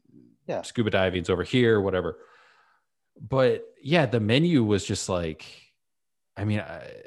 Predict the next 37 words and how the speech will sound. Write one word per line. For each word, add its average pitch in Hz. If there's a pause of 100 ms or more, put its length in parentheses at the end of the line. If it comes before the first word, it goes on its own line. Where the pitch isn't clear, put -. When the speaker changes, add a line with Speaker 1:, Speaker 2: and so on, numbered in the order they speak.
(160)
Speaker 2:
it 110
was, 98
like, 90 (760)
basic 123
coff-, 110
like, 101
Folgers 113
coffee 92 (540)
was, 92
like, 95
for 110
the 90
ride 92
out 98
there, 82
right? 87 (440)
Speaker 1:
Yeah, 113
which, 190
okay, 226
fine. 170
I'm 151
fine 147
with 113
coffee. - (240)
All 113
right, 120
fine. 98 (180)
Speaker 2:
But, 135
like, 127
there 127
was, 120
like, 120
a 113
cou-, 131
handful 123
of 120
pastries. 104